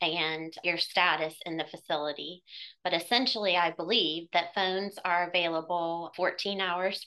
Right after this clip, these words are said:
per day, especially at the lower levels. Our current telephone rates are four cents a minute. At a cost of four cents per minute,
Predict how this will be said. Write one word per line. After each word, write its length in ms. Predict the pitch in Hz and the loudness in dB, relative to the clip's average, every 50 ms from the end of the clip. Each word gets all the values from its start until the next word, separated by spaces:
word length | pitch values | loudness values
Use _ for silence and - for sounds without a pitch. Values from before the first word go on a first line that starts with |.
| - | -6
per 120 | - 226 214 | -6 -2 2
day, 480 | 233 185 156 151 156 165 190 254 - _ _ _ _ _ - 170 | 2 2 2 2 -2 -6 -10 -12 -14 _ _ _ _ _ -8 -8
especially 560 | - - - - 170 160 - - 185 175 175 | -8 -8 -2 -2 0 0 0 -2 -2 -2 -2
at 100 | 170 175 | -2 -2
the 80 | 185 170 | -2 0
lower 380 | 170 170 175 165 175 185 185 | 2 2 2 2 2 0 0
levels. 600 | 185 170 165 156 156 160 156 151 160 185 196 - - - _ _ - | 2 2 2 2 2 0 -4 -4 -4 -4 -8 -12 -16 -20 _ _ 0
Our 160 | 175 175 175 | 0 0 0
current 420 | 175 - - 214 214 202 - - - | 0 0 2 4 4 4 2 0 -2
telephone 600 | - 196 180 202 202 202 - 208 202 196 185 190 | -2 0 2 2 0 0 0 -2 0 0 0 2
rates 460 | 190 185 180 180 - - - - - | 2 2 2 2 -2 -6 -8 -10 -4
are 180 | 180 170 165 165 - - | -4 -4 -4 -4 -10 -8
four 300 | - 180 185 190 202 202 | -4 0 2 2 2 0
cents 600 | 202 - - 202 185 190 190 190 190 - - _ _ - | -2 -6 -2 -2 0 0 0 -4 -8 -12 -20 _ _ -6
a 80 | 180 | -4
minute. 460 | 190 185 170 165 170 175 240 285 - - _ _ - - _ _ - - | -4 -2 -2 -2 -2 -2 -2 -4 -4 -8 _ _ -20 -20 _ _ -2 -2
At 140 | 170 165 | 0 0
a 40 | 165 | 0
cost 400 | 165 - 196 185 180 180 - - | 0 2 4 4 4 4 2 -4
of 80 | 170 - | -6 -6
four 300 | - - 190 190 196 196 | -2 2 4 4 4 4
cents 420 | - - 190 180 175 170 - - _ - | 2 -2 -2 -2 -2 -6 -12 -16 _ -8
per 140 | 180 165 175 | -6 -4 0
minute, 560 | 196 208 214 214 208 208 190 - - - | 0 2 4 4 4 2 0 -2 -8 -16